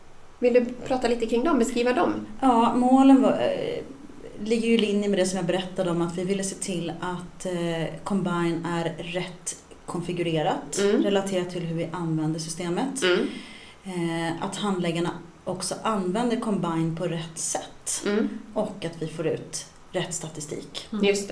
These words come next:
Speaker 1: det.
Speaker 2: eh, till olika ändamål.
Speaker 1: Mm.
Speaker 2: Det var våra stora projektmål.
Speaker 1: Mm.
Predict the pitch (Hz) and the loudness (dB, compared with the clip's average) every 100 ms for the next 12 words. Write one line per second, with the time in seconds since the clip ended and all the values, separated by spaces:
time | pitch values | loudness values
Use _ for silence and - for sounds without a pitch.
0 | - - 180 160 - 185 170 165 160 147 | -12 -10 -8 -6 -6 -2 -2 -2 -4 -4
1 | 143 139 127 190 - - 190 190 208 190 | -2 0 -2 -4 -10 -12 -8 -6 -4 -4
2 | 180 170 165 147 - - - - 190 160 | -2 0 0 0 -4 -6 -4 -2 -2 -4
3 | 151 165 160 160 - 131 160 190 - - | -4 -6 -8 -10 -10 -8 -6 -8 -12 -4
4 | 190 202 - | 0 0 -2